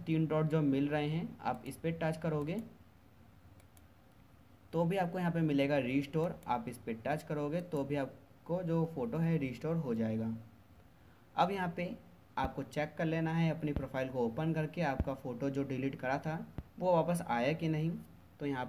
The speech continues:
पे हम अपनी profile को open कर लेते हैं। तो यहाँ पे अभी तो ये नहीं आया है, आपको थोड़ा सा इंतज़ार करना है, कम से कम पाँच दस मिनट का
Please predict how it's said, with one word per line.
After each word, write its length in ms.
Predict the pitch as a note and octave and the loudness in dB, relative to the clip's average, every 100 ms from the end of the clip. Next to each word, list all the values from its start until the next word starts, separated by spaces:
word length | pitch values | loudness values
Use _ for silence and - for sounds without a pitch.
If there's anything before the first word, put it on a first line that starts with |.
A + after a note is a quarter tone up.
| - | -2
पे 140 | C#3 | -2
हम 120 | C3+ C3 | -2 -4
अपनी 200 | C#3 C#3+ | -2 -2
profile 360 | C#3 C3 B2+ | -2 -2 -2
को 180 | C3 B2 | 0 -2
open 280 | A2+ D3+ E3 | 0 0 0
कर 140 | D#3+ | 0
लेते 260 | D3 D3+ D3 | -2 -2 -4
हैं। 220 | D#3+ A3+ - - - - - - - - | -4 -6 -10 -18 -20 -20 -20 -20 -14 -4
तो 100 | C#3+ | 0
यहाँ 300 | C#3 D3 E3 | 2 0 0
पे 140 | F3 G3 A3+ - - | -4 -6 -10 -10 -4
अभी 200 | C3 E3+ | 2 2
तो 120 | F#3 | 2
ये 140 | F#3+ | 0
नहीं 260 | F3 C#3+ E3+ | 2 4 4
आया 220 | E3 E3 | 4 4
है, 180 | E3 F3+ | 2 0
आपको 360 | - - - E3 | 0 -2 -2 -2
थोड़ा 240 | D3+ D3 | 0 0
सा 100 | - | -2
इंतज़ार 440 | - A#2+ C3+ C3+ D3+ | -4 -6 -2 0 0
करना 240 | D#3+ D3+ | 2 2
है, 240 | D3+ D#3+ A3+ - - - - | 0 -2 -4 -10 -20 -16 -4
कम 140 | C#3+ | -2
से 140 | C#3 D#3 | 0 0
कम 180 | E3 E3 | 0 0
पाँच 320 | C3 B2+ C#3 | 2 2 4
दस 180 | D3 D3+ | 2 0
मिनट 300 | D3 D3 C#3 | 0 0 -2
का 220 | D#3 D3+ | 0 -2